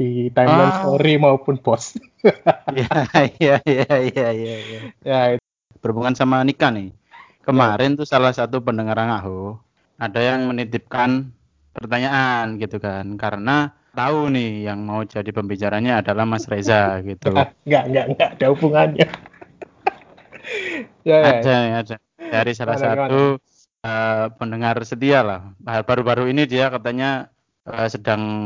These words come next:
Speaker 2: sibuk untuk mendengarkan Aho dari beberapa episode yang lalu gitu kan.
Speaker 1: Ya, saya juga pendengar setia loh ya.
Speaker 2: <laughs> Tahe, tahe.
Speaker 1: Episode favorit saya itu yang bersama Bapak Made itu, itu episode
Speaker 2: <laughs>
Speaker 1: favorit ya.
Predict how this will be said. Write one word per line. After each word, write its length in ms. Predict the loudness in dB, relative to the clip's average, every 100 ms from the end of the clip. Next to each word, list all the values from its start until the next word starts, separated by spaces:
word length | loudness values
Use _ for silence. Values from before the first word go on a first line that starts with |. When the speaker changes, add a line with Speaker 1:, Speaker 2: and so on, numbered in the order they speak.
| -8 -12 _ _ _ _ _
Speaker 2:
sibuk 440 | -8 -6 0 0 0
untuk 260 | -2 -2 0
mendengarkan 520 | 0 0 0 0 2
Aho 300 | 2 0 -2
dari 360 | 0 0 0 -2
beberapa 400 | -2 0 2 2
episode 220 | 0 -2
yang 140 | -2
lalu 360 | -4 -2 -2 -2
gitu 160 | -4
kan. 240 | -6 -6 -8 _ _ _
Speaker 1:
Ya, 160 | 0 4
saya 140 | 6
juga 180 | 6 6
pendengar 260 | 6 2 0
setia 220 | 0 0
loh 100 | 0
ya. 140 | -2 -6 -10 _
Speaker 2:
<laughs> 120 | 4 6 6 4 2 2 2 0 0 0 -2 0 0 0
Tahe, 680 | 2 2 4 4 4 2
tahe. 380 | -2 -4 -4 -4 0
Speaker 1:
Episode 580 | 2 4 4 4 2 2
favorit 400 | 4 4 6 2
saya 280 | 4 4 4
itu 120 | 4
yang 200 | 4 4
bersama 680 | 2 2 4 4 2 2 2
Bapak 320 | 2 4 4
Made 500 | 4 2 2 2 2
itu, 160 | 0 -2
itu 160 | -2 2
episode 400 | 2 4 0 2
Speaker 2:
<laughs> 20 |
Speaker 1:
favorit 440 | 0 2 0 -2 -4
ya. 160 | -8